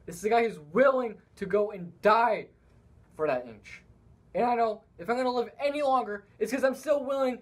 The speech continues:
to live and die for that inch. Because that's what living is. It's the six inches in front of your face. Now, I can't make you do it. You gotta look at the guy next to you. And look at him. Because he knows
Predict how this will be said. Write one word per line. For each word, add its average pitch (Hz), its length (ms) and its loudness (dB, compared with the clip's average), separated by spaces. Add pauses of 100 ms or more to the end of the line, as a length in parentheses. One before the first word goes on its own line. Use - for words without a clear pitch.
(120)
to 254 120 -2
live 294 280 0
and 269 200 0
die 302 320 6
for 269 140 0
that 269 160 2
inch. - 540 -4 (1200)
Because - 140 -18
that's 254 220 0
what 226 140 0
living 202 320 -4
is. - 380 -14 (300)
It's 175 160 -10
the 196 60 -8
six 277 280 -4
inches 214 360 -6 (160)
in 196 100 -4
front 302 340 4
of 247 80 -10
your 254 120 -8
face. 254 560 -2 (880)
Now, 196 160 2
I 247 80 2
can't 277 320 0
make 254 180 -2
you 185 80 -14
do 170 220 -6
it. - 160 -10 (640)
You - 80 -20
gotta 262 180 0
look 254 180 -4
at 247 80 -16
the 208 80 -10
guy 214 160 2
next 202 400 -4
to - 120 -20
you. 110 140 -20 (1700)
And 151 160 -14
look 175 160 -12
at 110 80 -20
him. 92 80 -20 (840)
Because 214 200 -2
he 269 160 -2
knows 226 420 2